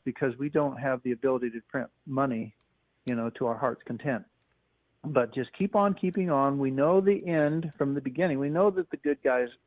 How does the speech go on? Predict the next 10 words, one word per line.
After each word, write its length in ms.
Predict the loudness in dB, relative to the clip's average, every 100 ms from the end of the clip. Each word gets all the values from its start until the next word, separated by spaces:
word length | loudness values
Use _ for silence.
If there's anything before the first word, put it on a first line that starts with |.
| -6
win 280 | -2 0 0
in 120 | -2
the 180 | -4 -4
end. 320 | -2 -2 -6 _ _ _ _ _ 0
So 340 | 4 6 4 0 -14 -18 -18 -16 -6
the 120 | -6
trick 320 | 2 2 2
is 160 | 2 2 0
to 80 | -4
just, 240 | -4 -4